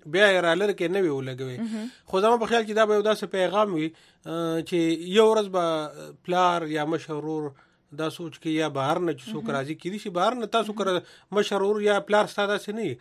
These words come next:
Speaker 2: مهم.
Speaker 1: خو بهر نه تاسو کره داسې څوک مېلمه راځي
Speaker 2: یا.
Speaker 1: چې هغه په خپل لور باندې، په خپل خور باندې تعلیم نه کول غواړي. نو کېدای شي دغه یو، آه، جمله چې کوم ده، دغه، آه، دغه یو سنټنس
Speaker 2: په چا
Speaker 1: چې کوم
Speaker 2: باندې
Speaker 1: دی،
Speaker 2: اثر وکړي.
Speaker 1: هغه د هغې ټول ژوند بدل کړي.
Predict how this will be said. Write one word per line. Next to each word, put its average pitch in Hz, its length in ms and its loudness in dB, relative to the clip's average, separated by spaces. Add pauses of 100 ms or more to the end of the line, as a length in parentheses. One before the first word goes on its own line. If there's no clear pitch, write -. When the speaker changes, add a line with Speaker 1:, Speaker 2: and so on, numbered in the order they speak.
Speaker 2:
مهم. 214 280 -14
Speaker 1:
خو 180 120 -2
بهر 196 220 8
نه 240 120 0
تاسو 202 280 2
کره 175 180 -2
داسې 170 220 0 (100)
څوک 170 160 -8
مېلمه 165 280 0
راځي 170 300 0 (180)
Speaker 2:
یا. 185 160 -14
Speaker 1:
چې 190 80 0
هغه 190 160 4
په 254 100 -2
خپل 214 200 -4
لور 202 200 0
باندې، 175 280 0
په 160 100 -8
خپل 165 220 -8
خور 170 220 -8
باندې 143 260 -4
تعلیم 151 320 -2
نه 170 80 -2
کول 143 220 -6
غواړي. 127 340 -6 (360)
نو 180 60 -2
کېدای 214 280 -4
شي 202 280 -6
دغه 208 300 2
یو، 180 260 0 (140)
آه، 151 120 -4
جمله 151 360 0
چې 196 80 -6
کوم 151 220 -4
ده، 170 160 0
دغه، 151 200 -6
آه، 139 600 -8
دغه 156 220 -2
یو 151 140 0
سنټنس 139 380 -4
Speaker 2:
په 180 40 -2
چا 247 140 -4
Speaker 1:
چې 233 40 0
کوم 233 80 -2
Speaker 2:
باندې 233 100 -2
Speaker 1:
دی، 240 80 2
Speaker 2:
اثر 247 300 -2
وکړي. 214 240 -6
Speaker 1:
هغه 165 200 2
د 190 60 0
هغې 185 220 4
ټول 180 360 -2
ژوند 190 240 8
بدل 135 260 -2
کړي. 127 240 -10